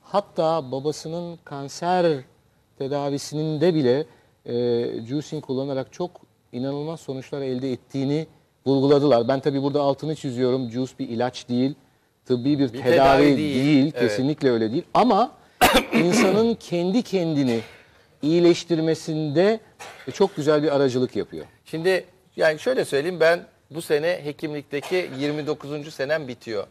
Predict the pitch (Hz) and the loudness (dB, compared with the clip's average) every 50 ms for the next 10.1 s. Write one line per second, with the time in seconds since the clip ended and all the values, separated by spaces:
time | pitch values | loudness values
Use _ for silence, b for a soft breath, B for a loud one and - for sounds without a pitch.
0 | _ _ 104 98 98 98 95 120 127 131 127 120 139 151 170 165 - 175 170 165 | _ _ -12 -10 -8 -4 0 0 2 2 0 -2 -4 -4 -4 -2 -2 -2 -2 -2
1 | 156 135 123 120 - - 135 156 175 160 - _ - 123 143 139 143 151 151 147 | -2 -4 -6 -10 -12 -8 -8 -8 -8 -8 -12 _ -2 -2 0 2 2 0 0 0
2 | 123 113 107 - - - _ _ - 107 107 95 98 _ 95 101 104 104 104 101 | -2 -2 -2 -4 -4 -12 _ _ -14 -14 -14 -14 _ _ -14 -12 -12 -10 -10 -12
3 | 104 101 - 113 107 110 117 160 175 170 b b b - 135 123 143 151 156 147 | -14 -14 -14 -14 -14 -10 -8 -8 -8 -8 b b b -10 -6 -4 -4 -6 -6 -6
4 | - - 151 135 135 151 - - 151 147 123 113 123 131 - b b b b _ | -8 -8 -8 -8 -8 -12 -10 -6 -8 -6 -4 -4 -4 -4 -4 b b b b _
5 | 147 151 - - _ - 147 139 139 139 139 131 131 143 143 143 139 135 127 120 | -2 -2 -2 -6 _ 0 2 2 2 0 -2 -4 -4 -4 -4 -2 0 0 0 0
6 | 120 - - 123 123 123 127 120 104 117 107 98 - - _ 156 156 b b b | -2 -8 -12 -10 -4 -4 -4 -4 -4 -8 -10 -10 -14 -10 _ -6 -6 b b b
7 | b b - 240 202 165 139 120 120 139 202 220 220 214 214 185 160 165 160 156 | b b 0 0 0 2 0 -2 -6 -6 -8 -4 0 2 2 2 2 0 -6 -8
8 | 151 - 170 151 147 151 151 135 - - 123 110 b b b b - - 247 277 | -8 -10 -10 -8 -6 -8 -8 -8 -8 -8 -10 -10 b b b b -4 -4 -4 -4
9 | - - 180 156 147 147 156 156 156 180 180 156 143 135 - _ - 120 - - | -4 -8 -4 0 2 2 2 2 0 -4 -6 -6 -6 -8 -8 _ -16 -16 -16 -14
10 | - 110 | -14 -14